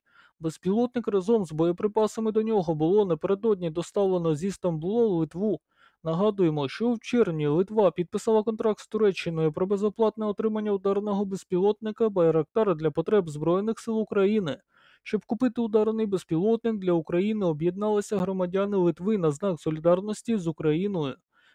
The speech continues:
Понад п'ять мільйонів доларів було зібрано всього за три з половиною дні, переважно невеликими сумами.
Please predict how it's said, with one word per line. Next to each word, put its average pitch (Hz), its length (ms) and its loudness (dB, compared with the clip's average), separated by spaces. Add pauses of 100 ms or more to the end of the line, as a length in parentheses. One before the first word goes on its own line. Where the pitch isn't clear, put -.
Понад 214 340 0
п'ять 214 280 0
мільйонів 214 500 0
доларів 175 480 2
було 196 260 2
зібрано 190 520 0
всього 170 400 0
за 175 120 0
три 208 200 -4
з - 60 -10
половиною 190 600 0
дні, 190 240 -4
переважно 170 600 0
невеликими 185 640 -2
сумами. 175 440 -2